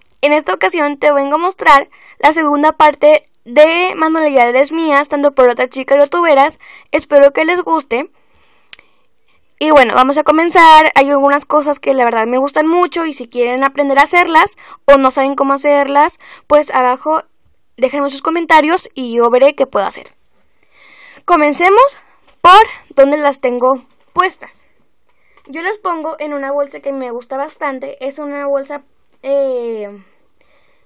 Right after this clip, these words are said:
transparente que está súper bonita y me parece perfecto para ponerlas. Es en esta bolsa.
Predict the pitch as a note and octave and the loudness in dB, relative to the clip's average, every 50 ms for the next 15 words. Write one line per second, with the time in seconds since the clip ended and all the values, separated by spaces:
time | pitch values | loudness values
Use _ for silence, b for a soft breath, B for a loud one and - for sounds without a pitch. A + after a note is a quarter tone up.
0 | _ _ _ _ _ _ - C#4+ C#4 C#4+ D4 C#4+ - E4 E4+ F4+ F4 D4 C#4+ C4 | _ _ _ _ _ _ -8 -6 -6 -6 -6 -6 -6 -6 -6 -4 -6 -8 -6 -6
1 | C#4 D4+ D#4 _ - C#4+ C#4+ C#4 C4 B3+ B3 A#3 A3+ A3 A3 A3 - - A3+ A3+ | -6 -6 -6 _ -8 -4 -2 -2 -2 -2 -6 -8 -10 -12 -12 -14 -16 -16 -16 -14
2 | - C4 - C4+ C#4 C#4+ D4+ D#4 D#4+ D#4 D4+ C#4 C#4+ C#4+ C#4+ - - _ C4 C#4+ | -14 -12 -8 -6 -6 -4 -4 -6 -8 -8 -12 -8 -4 -2 -4 -4 -4 _ -14 -14
3 | D4+ D#4+ - _ - C4+ C#4 C#4 A#3 A3+ A#3 B3 C4+ C4+ C#4 C#4+ C#4 C#4+ C#4 - | -14 -14 -16 _ -12 -10 -10 -8 -10 -10 -10 -12 -12 -10 -10 -8 -8 -10 -10 -8
4 | C#4 C#4 - C#4 C#4+ - - C3 - - - - - - - - _ _ _ _ | -12 -10 -8 -8 -8 -8 -8 -12 -12 -12 -18 -20 -20 -20 -20 -20 _ _ _ _
5 | _ _ _ _ _ _ _ _ _ _ _ _ _ _ _ _ _ _ _ _ | _ _ _ _ _ _ _ _ _ _ _ _ _ _ _ _ _ _ _ _
6 | _ _ _ _ _ _ - C#4+ D#4 E4 F4+ E4+ D#4 D4 E4 D#4 D4 C4 A#3 A#3+ | _ _ _ _ _ _ 0 0 0 0 -2 -6 -6 -6 -4 0 0 0 -2 -2
7 | D#4+ E4 | -6 -8